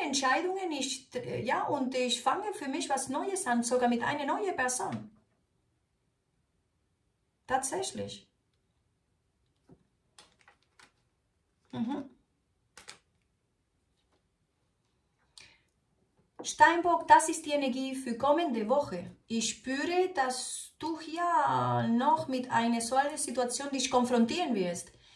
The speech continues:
Denn... Äh, du wirst staunen, du wirst sogar mit der Situation vielleicht nicht mehr rechnen,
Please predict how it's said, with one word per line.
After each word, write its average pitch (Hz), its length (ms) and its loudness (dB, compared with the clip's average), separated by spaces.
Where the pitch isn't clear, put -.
Denn... 233 500 2
Äh, 214 840 -4
du 247 180 0
wirst 285 420 -2
staunen, 285 840 4
du 247 160 -2
wirst 254 340 0
sogar 320 480 6
mit 262 160 2
der 247 120 4
Situation 269 480 -2
vielleicht 330 320 2
nicht 262 240 -2
mehr 247 260 2
rechnen, 254 600 -2